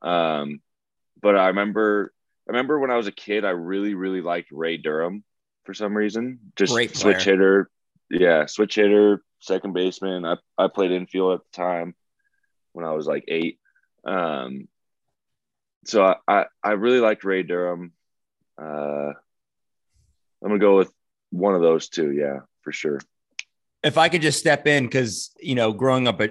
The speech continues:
Speaker 2: a, a Giants fan and then playing for the Dodgers, did, did that, when you, <laughs> when you, when you, when you joined the Dodgers, did that thought cross your mind? Was it a little weird, or wh-, how, how did you feel about the Dodgers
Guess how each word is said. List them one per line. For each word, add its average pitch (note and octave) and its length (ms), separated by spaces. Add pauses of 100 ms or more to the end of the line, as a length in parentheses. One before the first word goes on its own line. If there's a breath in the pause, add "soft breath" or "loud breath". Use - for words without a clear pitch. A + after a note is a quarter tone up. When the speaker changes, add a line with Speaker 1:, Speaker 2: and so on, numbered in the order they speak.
Speaker 2:
a, G2 420
a G2+ 40
Giants A#2+ 420
fan G#2 280
and G2+ 160
then G2 320
playing A#2+ 380
for A2+ 100
the G#2 80
Dodgers, G2+ 720
did, G2 280 (160)
did G#2 160
that, A#2+ 400 (360)
when A2+ 180
you, A2+ 260
<laughs> A#2 60
when A#2 160
you, C#3+ 120 (400 loud breath)
when B2+ 160
you, C3 220
when A#2+ 220
you A#2+ 80
joined B2 320
the A2+ 60
Dodgers, G#2+ 520
did G#2 140
that A2+ 260
thought A2+ 260
cross A2 360
your G#2+ 80
mind? C3 600
Was A2 220
it G#2+ 220
a A2 80
little A2+ 400
weird, D3+ 500
or G#2 560 (160)
wh-, A#2+ 140
how, D3 160
how D3 180
did D#3+ 140
you D#3 80
feel D3+ 240
about B2+ 180
the A#2+ 80
Dodgers G#2+ 480